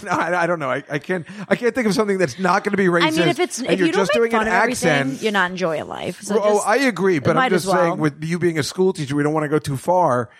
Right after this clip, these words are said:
Speaker 2: Mm.
Speaker 1: And, um, I, I don't know what to say that's not gonna sound racist, but it's just an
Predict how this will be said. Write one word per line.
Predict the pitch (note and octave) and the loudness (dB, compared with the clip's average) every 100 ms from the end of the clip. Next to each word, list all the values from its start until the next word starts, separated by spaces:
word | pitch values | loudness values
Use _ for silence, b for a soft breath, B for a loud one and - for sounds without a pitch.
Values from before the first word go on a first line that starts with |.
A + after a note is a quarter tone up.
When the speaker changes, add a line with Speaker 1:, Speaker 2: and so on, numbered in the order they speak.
| A3+ | -12
Speaker 2:
Mm. | A3+ F#3+ | -10 -2
Speaker 1:
And, | D#3+ D3 D3 D3+ | 0 0 -2 -2
um, | C#3+ C#3+ C3+ C3+ C3 - - | 0 0 -2 -12 -18 -14 0
I, | F#3+ - | 0 2
I | F#3+ | 0
don't | G3 | 2
know | F#3 | 2
what | F3 E3 F#3 | 2 0 0
to | - | -2
say | C#3 - F3 F3+ | -4 0 2 2
that's | C#3+ - | 0 -6
not | E3 D#3 | 0 0
gonna | E3+ D#3 | 0 -2
sound | D#3 D3 | 0 2
racist, | E3 G3+ D#3 | 2 0 -2
but | D3+ | -4
it's | B2 | -2
just | F#3+ | -2
an | - | -2